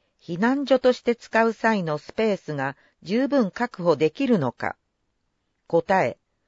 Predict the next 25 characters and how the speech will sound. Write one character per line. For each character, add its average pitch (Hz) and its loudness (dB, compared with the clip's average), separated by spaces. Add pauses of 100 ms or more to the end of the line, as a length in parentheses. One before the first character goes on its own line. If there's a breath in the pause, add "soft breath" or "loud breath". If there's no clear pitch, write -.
(460)
防 196 2
災 302 0
拠 311 -4
点 220 2
と 170 0
し - -6
て 202 -2
の 151 -2
機 - -6
能 220 2
を 151 -2
強 240 2
化 170 -4
す - -8
る 151 -6
仕 160 -10
様 170 4
を 165 4
盛 165 -4
り - -20
込 240 0
ん 160 -8
で 131 -2
お 131 0
り、 - -10